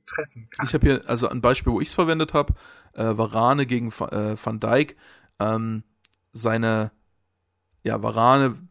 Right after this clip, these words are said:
Speaker 2: nicht mal ansatzweise die aggressive Körpersprache von Ramos, wirkt in seiner Aktion bei weitem nicht so wuchtig wie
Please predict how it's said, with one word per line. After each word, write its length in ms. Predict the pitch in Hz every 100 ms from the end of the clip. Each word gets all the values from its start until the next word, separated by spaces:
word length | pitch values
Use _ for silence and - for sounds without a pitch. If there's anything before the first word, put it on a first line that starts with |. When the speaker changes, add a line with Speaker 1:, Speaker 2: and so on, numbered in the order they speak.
| - -
Speaker 2:
nicht 280 | 117 135
mal 180 | 127 120 -
ansatzweise 540 | 139 143 - 127 113
die 100 | 110
aggressive 420 | - 123 - 117
Körpersprache 500 | - 123 - - 113
von 140 | - 110
Ramos, 380 | 139 165 147 123
wirkt 180 | 120 127
in 80 |
seiner 160 | 120 117
Aktion 260 | 110 127 117
bei 80 |
weitem 240 | 117 123 143
nicht 120 | 123
so 180 | 117 110
wuchtig 440 | 156 - 139 -
wie 200 | 120 113